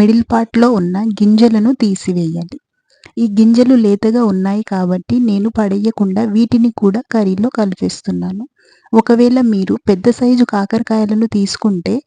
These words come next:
వాటిలో ఉండే గట్టి గింజలను పడేయండి. లేదా ఇష్టం ఉన్న వాళ్ళు కర్రీలో కూడా కలిపేయొచ్చు. ఎందుకంటే కొందరు వేగిన కాకరకాయ గింజలను కూడా చాలా ఇష్టంగా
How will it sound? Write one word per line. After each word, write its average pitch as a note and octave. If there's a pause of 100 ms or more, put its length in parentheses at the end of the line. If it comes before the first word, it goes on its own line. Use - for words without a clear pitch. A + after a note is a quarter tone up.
(360)
వాటిలో B3+ (120)
ఉండే F3 (140)
గట్టి G#3
గింజలను G3 (120)
పడేయండి. F3+ (460)
లేదా G3 (200)
ఇష్టం C4+ (100)
ఉన్న G#3+ (140)
వాళ్ళు E3+ (160)
కర్రీలో G3+ (100)
కూడా F#3+ (100)
కలిపేయొచ్చు. F#3+ (560)
ఎందుకంటే A3 (100)
కొందరు G3+ (120)
వేగిన A3 (120)
కాకరకాయ A#3 (140)
గింజలను F#3 (200)
కూడా F#3 (400)
చాలా A3+ (100)
ఇష్టంగా A#3+